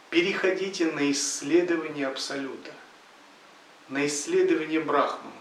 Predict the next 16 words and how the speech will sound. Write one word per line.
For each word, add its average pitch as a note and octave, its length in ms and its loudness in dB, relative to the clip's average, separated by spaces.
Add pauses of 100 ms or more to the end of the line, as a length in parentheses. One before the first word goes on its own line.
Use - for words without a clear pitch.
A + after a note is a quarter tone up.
(120)
Другими C#3+ 400 -2
словами, D3 600 -2 (760)
делайте C#3 580 0
акцент D#3+ 600 -2
на B2+ 80 -6
преданности D3 800 0
и A#2 60 -10
самоотдаче A#2+ 840 -6
Богу. G#2 260 -12 (2000)
Погружайтесь E3 800 6
в - 60 -16
него A2+ 220 -8
с - 60 -12
помощью B2+ 640 -6
интеллекта, C#3 800 -2
а C#3 40 -8